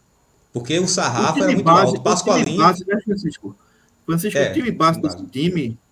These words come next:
Speaker 2: certa vez, eu, fa-, faz um tempinho, eu encontrei Alfredo Santos nas sociais do
Speaker 1: Sim.
Speaker 2: Arruda, e aí eu virei pra ele, escalei esse time de setenta e oito, e ele veio às lágrimas,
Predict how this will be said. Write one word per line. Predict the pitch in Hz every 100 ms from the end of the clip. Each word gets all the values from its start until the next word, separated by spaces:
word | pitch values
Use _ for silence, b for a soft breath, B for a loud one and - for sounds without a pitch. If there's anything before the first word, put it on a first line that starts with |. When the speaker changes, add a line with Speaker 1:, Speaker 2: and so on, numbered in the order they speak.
| _ _ _ _ _
Speaker 2:
certa | - 165 170 175
vez, | 139 165 185
eu, | 185 -
fa-, | - 151 147
faz | 165 160
um | 160 151
tempinho, | 160 131 - 156
eu | 170
encontrei | 185 170 165
Alfredo | - 160 170 175
Santos | - 151 151 - - _ _ _ _ _ _
nas | 131 143
sociais | 170 147 156 143 143
do | 139
Speaker 1:
Sim. |
Speaker 2:
Arruda, | 127 127 151 135 120 - _ _ _ _ _ _ -
e | 151
aí | 170
eu |
virei | 165 175 175
pra | 160 151 147
ele, | 160 165
escalei | - 214 190 175
esse | 175
time | - 175
de | 165
setenta | 160 - 170 156
e |
oito, | 143 156 180 - _ _ _ _ _ _ _ _ _
e | 147 165 175 180
ele | 180 170
veio | 180 196
às | 147
lágrimas, | 135 135 139 117 101 -